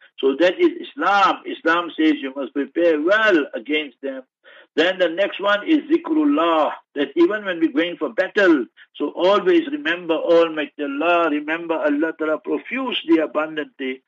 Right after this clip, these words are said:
Ya ayyuhalladhina amanu, idha laqitum fiyatan fathbutu.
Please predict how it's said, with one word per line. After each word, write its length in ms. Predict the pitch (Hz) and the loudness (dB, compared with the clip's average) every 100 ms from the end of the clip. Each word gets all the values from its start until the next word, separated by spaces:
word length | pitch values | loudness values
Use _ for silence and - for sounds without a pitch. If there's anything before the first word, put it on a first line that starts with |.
| - - - | -20 -10 0
Ya 360 | 147 170 165 | 2 4 4
ayyuhalladhina 800 | 156 151 151 147 143 135 175 160 | 2 2 2 2 0 2 0 0
amanu, 640 | 143 156 156 151 147 143 143 | -2 -2 -4 -6 -6 -6 -2
idha 400 | 147 147 143 143 | -2 0 0 0
laqitum 640 | 147 202 233 220 180 156 | -2 -2 -2 0 0 2
fiyatan 520 | 160 160 156 156 147 | 2 2 0 -6 -6
fathbutu. 880 | - 143 _ 208 233 233 220 170 | -2 -2 _ -8 -4 2 4 4